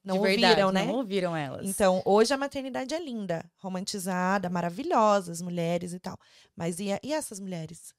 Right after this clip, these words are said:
Speaker 1: A gente
Speaker 2: Ninguém
Speaker 1: esqueceu.
Speaker 2: ouvia. Exa-,
Speaker 1: É.
Speaker 2: e exatamente porque, por isso que a gente tem que falar de maternidade real. Quando a gente entende que pra viver uma maternidade que seja mais confortável, talvez, ou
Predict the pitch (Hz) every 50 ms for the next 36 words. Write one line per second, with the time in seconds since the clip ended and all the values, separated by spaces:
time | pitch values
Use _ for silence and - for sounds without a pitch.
0 | _ _ _ _ - 226 233 226 202 196 190 214 247 294 311 302 294 285 - -
1 | 185 - 330 - 190 202 190 208 208 190 185 180 196 220 220 202 214 208 - 254
2 | 262 247 233 - _ - - 254 - - _ - - 202 - 254 247 269 269 -
3 | 285 269 - - - 240 220 208 233 240 240 254 247 240 233 226 220 208 214 302
4 | 311 254 - - - - - _ _ - 247 262 269 277 302 294 - 359 359 -
5 | - 202 180 170 156 190 - _ - 196 202 208 214 202 214 202 226 233 254 262
6 | - 226 240 240 226 214 185 170 170 170 175 - - - - 190 185 165 202 190
7 | - _ _ _ _ _ _ _ _ _ _ _ - 202 202 202 190 190 185 185
8 | 185 185 190 - - - - - _ - - 294 311 339 - - 320 311 311 311
9 | - 254 220 190 190 175 175 160 156 165 170 165 165 160 - - 180 175 165 165
10 | 185 170 160 156 160 - - - 190 202 202 -